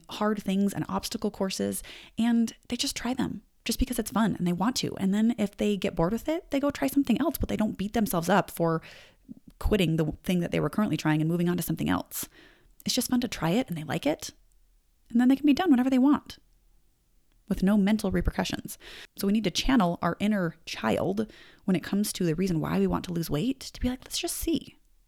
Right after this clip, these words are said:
Let's see if I can do this. This might be kind of fun to experiment, maybe learn something more about f-, food and also about myself." So that's the first reason, is your why for losing weight can sometimes be too messy. So if that's one of your reasons,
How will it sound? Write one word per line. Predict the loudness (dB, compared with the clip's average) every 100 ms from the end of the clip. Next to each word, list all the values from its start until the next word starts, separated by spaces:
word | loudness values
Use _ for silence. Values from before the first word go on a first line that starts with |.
| _ _ -12
Let's | -6
see |
if | -2
I | 0
can | 0
do | 2
this. | 0 -4 -8 -8 -12 _ -16
This | -10
might | -8
be | -6
kind | -4
of | -4
fun | -4 -4 0
to | 0
experiment, | 0 -2 -2 2 2
maybe | 2 -2 -2
learn | -2 -4
something | -4 -4 -2
more | 0 0 0
about | -2 0 -2 -6 -16 -20 -20 -20 -20 -20 -20 _ _ -20 -20
f-, | -18
food | -4 0 2 2
and | 0
also | -2 -4
about | -4 -4 -4
myself." | -2 0 0 -2 -16 _ -20 _ _ _ _ -4
So | 0
that's | 0 -2
the | -4
first | -2 -2
reason, | -4 -4 -8 -14 _ _ _ _ _ _ _ _
is | -2 -2
your | 0 2 4
why | 4 2 0
for | 0
losing | 0 2 2
weight | 2 -2
can | -4
sometimes | -2 -2 -2
be | -2
too | 0
messy. | 0 0 -6 -10
So | -8
if | 0
that's | 0 0 -2
one | 0
of | 0
your | 0
reasons, | 0 0 -4